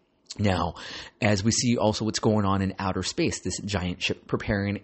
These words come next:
and shooting out this huge blast.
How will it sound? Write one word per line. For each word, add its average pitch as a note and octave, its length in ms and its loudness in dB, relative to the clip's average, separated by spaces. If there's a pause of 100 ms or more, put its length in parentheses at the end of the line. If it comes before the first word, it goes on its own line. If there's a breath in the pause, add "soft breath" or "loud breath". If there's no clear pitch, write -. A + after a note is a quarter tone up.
and F#2+ 200 -2
shooting G2+ 340 -2
out E2+ 280 -2
this F2 180 -2 (100)
huge - 520 2
blast. - 440 -4